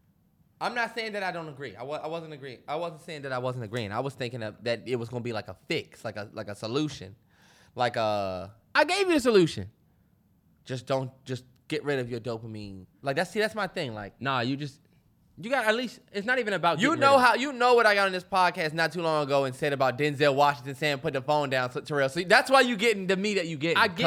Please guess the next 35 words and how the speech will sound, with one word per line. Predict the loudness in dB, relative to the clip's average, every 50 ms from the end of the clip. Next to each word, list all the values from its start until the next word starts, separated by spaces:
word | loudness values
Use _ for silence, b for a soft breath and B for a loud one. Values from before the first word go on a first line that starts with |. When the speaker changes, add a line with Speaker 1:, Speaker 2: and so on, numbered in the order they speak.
| 6 6
Speaker 2:
what, | 6 4
Speaker 1:
'cause | 2 -4 -16 -14 -4 0
Speaker 2:
I | 0 0
get | 2 0 0 0
what | 0 0
he's | -2 -6 -6
saying. | -2 0 0 0 2 0 4
I | 4
Speaker 1:
it's | 4 6
Speaker 2:
don't | 6 6
Speaker 1:
like | 6 6 6
Speaker 2:
think | 4 0
he | -2 -4
means | -2 -2 -4 -4 -6 -6
put | -6 -6 -4 -4
the | -6
phone | -2 0 2 2 2 0 -2 -2
down | 0 0 0 0 0 -2
and | -4 -2 0
you'll | 0 2 2 2
learn | 0 0 -2 -2 -2
more, | -4 -4 -4 -4 -2
but | -2 -2 -4 -4 -6 _ b b b b b b
it | 2 2 4
might | 4 2 0 0 -4
put | -8 -8 -4
you | -4 -2
in | -2
a | 0 2
better | 4 4 4 4 0
mental | 0 0 0 -2 -2 -4 -4 -6 -6
space | -6 -6 -4 -2 -2 -2 -2 -4 -10 -14 -20 -16 -8
to | -6 -6 -6
do | -6 -4 -4 -4 -4 -4 -4
more. | -4 -4 -2 -2 -4 -6 -10